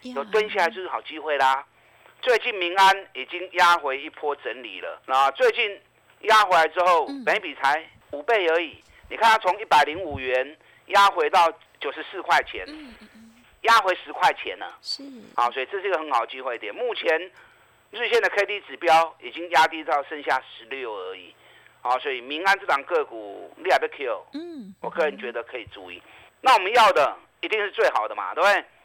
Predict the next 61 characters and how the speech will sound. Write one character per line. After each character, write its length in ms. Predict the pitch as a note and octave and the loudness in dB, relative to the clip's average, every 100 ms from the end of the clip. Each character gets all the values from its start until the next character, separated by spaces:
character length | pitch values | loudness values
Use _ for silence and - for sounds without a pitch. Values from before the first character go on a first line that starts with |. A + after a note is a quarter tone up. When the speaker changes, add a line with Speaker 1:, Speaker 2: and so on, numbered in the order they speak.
| _ _ | _ _
Speaker 2:
所 140 | - | 0
以 20 | B3+ | 2
我 60 | |
们 100 | A3+ | 2
锁 160 | - E3+ | 0 -2
定 160 | A#3 F#3+ | 0 -4
的 100 | E3+ | -4
是 360 | A3 F#3 C#3+ - _ _ - | -4 -6 -6 -12 _ _ -12
今 160 | A#3+ A#3+ | -6 -2
年 280 | F#3 E3+ F3+ | 0 -2 -2
能 120 | D#3+ | -8
够 160 | F3+ G3+ | -2 -2
赚 300 | - G3+ D#3+ - - | 2 2 2 -4 -14
四 160 | C4+ G#3 | -10 -4
个 120 | D#3 | -6
股 200 | - D#3 | -6 -8
本 160 | C#3+ A2 | -8 -8
的 80 | |
公 280 | G#2+ B2+ B2+ | -8 -10 -8
司。 240 | B2 A#2+ A#2+ _ _ _ _ _ | -12 -14 -18 _ _ _ _ _
全 220 | - F#3 G#3+ | -2 -2 2
球 140 | G#3 | 0
高 260 | G3+ A#3+ G#3+ | 4 6 6
尔 60 | E3+ | 4
夫 140 | G3+ | 0
球 180 | F3 E3 | -2 0
杆 400 | E3 F3 F3+ F3+ _ _ _ | 4 4 2 -6 _ _ _
百 140 | - C#3 | 2 2
分 140 | F#3+ | 2
之 140 | F3+ F#3+ | -6 -8
七 220 | - G3 | -8 -10
十 140 | - D3+ | -10 -2
都 140 | F3+ | 0
在 140 | E3+ D3 | 2 0
台 260 | - B2+ | 0 0
湾 320 | C3 C#3 C#3+ - _ _ _ - | 2 2 2 -6 _ _ _ 0
加 200 | D#3+ D3+ | 4 4
工 240 | D3+ D3 | 2 -6
生 280 | - C#3 C#3+ | -6 -8 -8
产。 240 | - E3 - _ - | -8 -8 -10 _ -18
Speaker 1:
嗯， 140 | C4+ - | -16 -16
嗯， 200 | G#3+ A3+ _ | -20 -20 _
嗯。 240 | A#3 A#3 - _ | -18 -18 -20 _
Speaker 2:
那 100 | B3 | 0
全 180 | A#3 A3 | 2 0
球 120 | G#3+ A#3 | 0 2
百 160 | F#3 | 4
分 180 | G#3 G#3+ | 4 0
之 140 | A3+ A3 | -2 -4
五 200 | D3 C#3 | -4 -10
十 380 | C3 C3+ D3+ D#3+ _ _ | -10 -10 -12 -16 _ _
都 160 | G3+ G3 | 0 2
在 220 | G3+ E3+ D#3 _ _ | 4 2 2 _ _
这 100 | G#3 | -2
一 80 | F3+ | -2
家 220 | D#3 D#3+ D#3 | 2 4 4
龙 220 | C#3 C#3 | 0 -4
头 180 | C3 C3+ | -6 -6
股 200 | - F2+ | -8 -14
身 240 | - G#2+ | -12 -10
上， 200 | A2 G#2+ | -4 -6